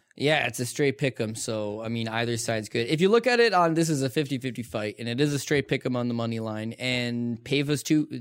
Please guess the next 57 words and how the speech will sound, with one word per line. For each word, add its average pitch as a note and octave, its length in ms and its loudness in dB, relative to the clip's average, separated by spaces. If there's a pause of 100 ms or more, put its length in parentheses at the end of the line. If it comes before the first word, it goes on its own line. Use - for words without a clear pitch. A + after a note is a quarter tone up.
(100)
two G3 200 4
hundred D#3 260 2
dollars D3 340 2
cheaper, E3 340 -2
then D#3+ 200 -4
let's D3+ 180 -2
try G3 220 -2
with, C3+ 360 -2
with D#3+ 280 2
Paiva. C#3+ 500 0
And A#2+ 100 -4
I C#3 140 2
think G3 180 -4
Paiva's G3 200 0
got E3+ 160 0
a, D3 100 0
Raulian D#3 400 0
Paiva's D3 220 -4
got C3+ 100 -2
a B2+ 40 -4
good C3+ 120 -4
shot C3 180 -4
at A#2 60 -4
winning B2+ 160 -4
this A2+ 140 -10
fight, A2+ 160 -8
to A2+ 40 -8
be A2+ 100 -6
honest. A2 220 -10 (440)
Eighteen B3 500 2
and E3+ 140 0
two. D#3 200 2
Paul, F3 260 -2
this B3+ 160 -4
is C#4+ 120 -6
what, A3+ 200 -4
uh, F#3+ 160 0
we'll - 100 -16
just G#3 160 -8
start G3 180 -2
with E3 100 2
his C3 120 -4
little C3+ 140 -2
history, B2 340 -4
'cause A#2 100 -6
I'm B2 80 -4
sure C3 160 -6
most C3 220 -2
of A#2+ 60 -8
our A#2+ 80 -2
listeners A#2 320 -6
probably B2 280 -2
aren't A#2 140 -6
familiar A#2+ 260 -4
with A2 100 -6
this A2 140 -12
guy A#2+ 220 -6